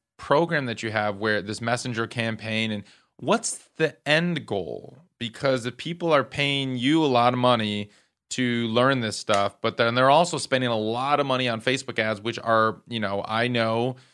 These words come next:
firsthand are very hit or miss. You can waste a lot of money trying things out, thousands of dollars trying things out before you find something that works.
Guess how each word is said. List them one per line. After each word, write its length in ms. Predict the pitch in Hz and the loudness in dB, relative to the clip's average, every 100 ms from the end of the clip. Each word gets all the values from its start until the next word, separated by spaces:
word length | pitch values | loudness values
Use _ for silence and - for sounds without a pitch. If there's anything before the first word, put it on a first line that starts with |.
| _ _ _ _ _ | _ _ _ _ _
firsthand 600 | 123 127 135 143 127 120 | 4 4 2 4 4 2
are 140 | 107 | 0
very 420 | 98 101 127 143 110 | -2 4 6 6 4
hit 160 | 110 | 2
or 80 | 104 | 2
miss. 380 | 104 110 135 - | 0 0 -2 -4
You 100 | 113 | -4
can 160 | 113 | -2
waste 280 | 107 110 - | 0 -2 -2
a 160 | 104 104 | -2 -2
lot 600 | 98 104 113 123 127 120 | -2 -2 0 2 2 2
of 160 | - | -2
money 400 | 110 123 120 110 | 0 2 2 -2
trying 420 | 92 - 113 113 110 | -4 0 0 0 -2
things 320 | 110 107 98 | -4 -4 2
out, 360 | 120 113 104 - | 4 4 4 0
thousands 600 | 120 127 151 147 127 110 | 4 6 6 4 -2 0
of 80 | 98 | 2
dollars 340 | 117 113 104 | 4 2 0
trying 260 | - 113 107 | -2 -2 -2
things 200 | 110 110 | 0 2
out 120 | 110 | 0
before 220 | 104 113 | 0 -2
you 60 | 104 | -2
find 180 | 107 104 | -4 -4
something 240 | 101 101 | -6 -4
that 140 | 98 98 | -4 4
works. 420 | 135 120 - | 4 4 0